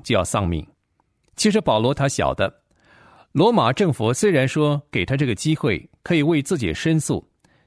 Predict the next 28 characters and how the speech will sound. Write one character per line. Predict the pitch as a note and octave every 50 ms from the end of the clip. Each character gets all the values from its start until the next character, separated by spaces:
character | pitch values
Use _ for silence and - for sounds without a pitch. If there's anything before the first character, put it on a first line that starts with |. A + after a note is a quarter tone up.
| _ _ -
但 | G#3 G3
是 | D3 F#3+
最 | F#3 - C#4 C4+ G#3+
后 | - - E3
的 | D#3
解 | D3+ - - G#2 F#2+ F#2
释 | F2 - D3
跟 | C3+ - D#3+ D#3
接 | D3 - F3+ F3+
纳 | E3+ D3 G2 E2+ -
是 | - - E3+
由 | D3 C#3 C#3+ - -
罗 | C3 C3+ D#3+ G#3 A3
马 | F#3 A#2 F#2
法 | F#2 - - - F#2+ F2 D2 C#2 D2
庭 | - - - F2 E2+ F2+ G#2+ D3 F3 - _ _ _ _ _ _ _
来 | - F#2+ F2+
判 | - - - G#2+ E2+
决 | - - C#2
的。 | D2 E2+ - _ _ _ _ _ _ _ _ _ _ _ _ _ _ _ _ _ _ -
他 | - - G#3 G#3
其 | - - D#3+
实 | D3+ - D#3
是 | C3 D3+ C3+ G#2 F#2+ -
人 | - C3 A#2+ A#2+ D3 F3+ G3 F#3+ F3
为 | B2+ F2+ F2 G2 A2
言 | A2+ - - G2 F#2 F#2 G#2+
轻， | - - A#2+ A2+ A#2